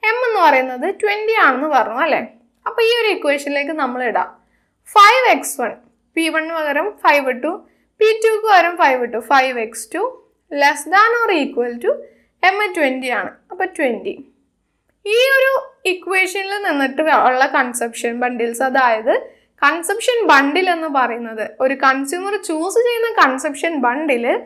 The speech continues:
ഇൻകത്തിന്റെ, അയാളുടെ ഇൻകത്തിനോട് ഈക്വലോ അല്ലെങ്കിൽ അതിൽ കുറവോ ആയിരിക്കണം. അങ്ങനെയുള്ള കൺസംപ്ഷൻ ബണ്ടിൽ മാത്രമേ അയാൾക്ക് ചൂസ് ചെയ്യാൻ പറ്റൂ, അല്ലേ? കുറച്ചുകൂടി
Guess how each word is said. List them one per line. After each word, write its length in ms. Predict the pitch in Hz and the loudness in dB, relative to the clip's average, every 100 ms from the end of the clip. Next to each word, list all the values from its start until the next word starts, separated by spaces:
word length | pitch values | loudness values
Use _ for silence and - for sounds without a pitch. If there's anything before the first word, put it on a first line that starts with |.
| - _ _ _ _ - | -12 _ _ _ _ -8
ഇൻകത്തിന്റെ, 720 | 381 440 494 494 494 311 262 220 - 277 | -4 0 2 2 0 -2 0 -2 0 2
അയാളുടെ 400 | 285 302 349 427 392 | 6 8 6 4 0
ഇൻകത്തിനോട് 760 | 294 285 370 370 320 294 294 403 349 285 | 0 -2 -2 -2 -2 0 2 2 2 0
ഈക്വലോ 520 | 311 - 494 466 480 427 | -6 -2 2 4 6 6
അല്ലെങ്കിൽ 400 | 311 254 233 226 240 392 381 | 4 2 -2 -2 2 4 4
അതിൽ 200 | 403 453 480 466 | 4 4 0 2
കുറവോ 400 | 359 320 339 440 440 | 4 6 4 6 6
ആയിരിക്കണം. 440 | 277 240 - 190 - _ _ _ - 359 | 6 0 -4 -6 -8 _ _ _ 0 2
അങ്ങനെയുള്ള 340 | 453 466 453 440 | 2 0 0 0
കൺസംപ്ഷൻ 400 | 359 349 349 392 359 | 0 -2 -8 -2 0
ബണ്ടിൽ 220 | 320 330 359 | 2 2 0
മാത്രമേ 420 | 285 285 320 466 508 | 0 2 0 2 4
അയാൾക്ക് 260 | 370 359 349 - | 4 2 -4 -4
ചൂസ് 240 | 285 277 285 | -6 -4 -4
ചെയ്യാൻ 200 | 277 262 | -4 -4
പറ്റൂ, 260 | 240 226 - - _ _ _ _ - | -6 -6 -10 -10 _ _ _ _ 0
അല്ലേ? 160 | 415 320 - | 4 4 4
കുറച്ചുകൂടി 400 | 320 320 415 | 2 4 4